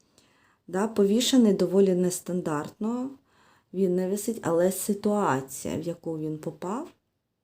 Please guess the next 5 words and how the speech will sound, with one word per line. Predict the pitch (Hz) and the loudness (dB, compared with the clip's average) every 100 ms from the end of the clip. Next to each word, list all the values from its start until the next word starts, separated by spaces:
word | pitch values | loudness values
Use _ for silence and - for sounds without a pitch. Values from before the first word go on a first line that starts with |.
| _ _ _ _ | _ _ _ _
яка | 143 147 147 | -8 -6 -6
створена | - 185 180 151 139 | -6 -2 0 0 0
навколо | 139 139 - 139 131 - - _ | -2 -4 -6 -4 -4 -6 -10 _
нього, | - 165 160 131 147 220 302 - - - _ _ | -10 -6 -4 -4 -2 -4 -6 -14 -20 -20 _ _
вона | 175 160 165 214 262 262 | -8 -6 -4 -2 -2 -4